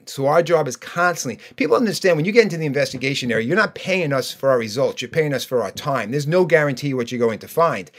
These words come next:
And a lot of times you got, it's like, it's like a cobweb.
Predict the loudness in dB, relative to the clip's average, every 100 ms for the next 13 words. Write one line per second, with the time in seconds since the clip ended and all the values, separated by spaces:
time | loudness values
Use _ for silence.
0 | -20 -18 -6 -2 2 2 2 0 -2 -2
1 | 0 2 2 0 -4 -4 -6 -4 -4 -4
2 | -4 -4 -2 -4 -8